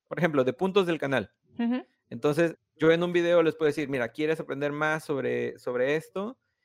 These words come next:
Speaker 1: ¿O quieres tener más ideas o más cosas? Bueno, pues mira, aquí ta-, está toda esta lista de reproducción,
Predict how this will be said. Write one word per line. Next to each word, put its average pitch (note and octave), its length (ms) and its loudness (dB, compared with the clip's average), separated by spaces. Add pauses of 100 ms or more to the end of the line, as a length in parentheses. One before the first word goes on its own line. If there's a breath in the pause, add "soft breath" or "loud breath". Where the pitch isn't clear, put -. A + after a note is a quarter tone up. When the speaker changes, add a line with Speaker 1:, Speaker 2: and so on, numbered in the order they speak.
(120)
Speaker 1:
¿O A#2+ 260 0
quieres D3 360 0
tener C#3 280 -2
más D#3+ 320 -4
ideas D#3+ 580 0
o A#2+ 120 -8
más C#3+ 240 -6
cosas? F3 420 0
Bueno, B2 260 -6
pues A2+ 140 -8
mira, A#2+ 180 -4
aquí A#2+ 200 -10
ta-, C3+ 200 0
está B2 240 -10
toda C3+ 220 -4
esta C#3 180 -6
lista D3 220 -8
de D3 60 0
reproducción, F#3+ 720 0